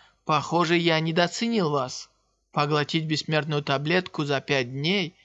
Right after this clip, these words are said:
без внешней помощи — это слишком удивительно». Если об этом узнает глава клана, то немедленно подарит вам личный остров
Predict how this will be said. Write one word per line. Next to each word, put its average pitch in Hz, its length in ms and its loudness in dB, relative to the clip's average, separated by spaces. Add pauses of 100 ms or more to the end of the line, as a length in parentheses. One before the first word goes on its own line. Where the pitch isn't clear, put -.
(320)
без 151 160 -4
внешней 156 540 -2
помощи — 190 680 -2 (440)
это 226 240 0
слишком 214 500 -2
удивительно». 160 680 0 (600)
Если 147 420 0
об 151 220 0
этом 160 300 0
узнает 147 340 -2
глава 143 360 0
клана, 156 560 0 (360)
то 147 120 -2
немедленно 170 640 0
подарит 151 540 0
вам 156 180 2
личный 147 420 -2
остров 151 580 -4